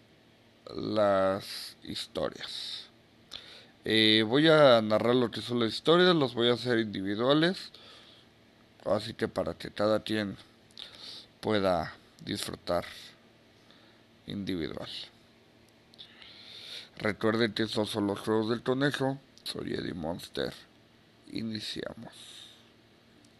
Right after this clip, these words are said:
Vivía en una casa de tres pisos, acá en Imbagüe, Tolima. Vivía arriendo o renta, habitaba el segundo piso. Se decía que la hija del dueño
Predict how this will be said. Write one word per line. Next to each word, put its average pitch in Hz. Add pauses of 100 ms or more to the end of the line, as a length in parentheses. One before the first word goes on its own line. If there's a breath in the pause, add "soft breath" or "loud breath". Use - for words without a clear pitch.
(1040 loud breath)
Vivía 170
en 180
una 170
casa 135
de 117
tres 113
pisos, - (100)
acá 120
en 113
Imbagüe, 113
Tolima. 110 (1040 loud breath)
Vivía 143 (260)
arriendo 143 (140)
o 110
renta, 117
habitaba 143
el 117
segundo 113
piso. - (580 loud breath)
Se -
decía 143
que 185
la 151
hija 147
del 117
dueño 120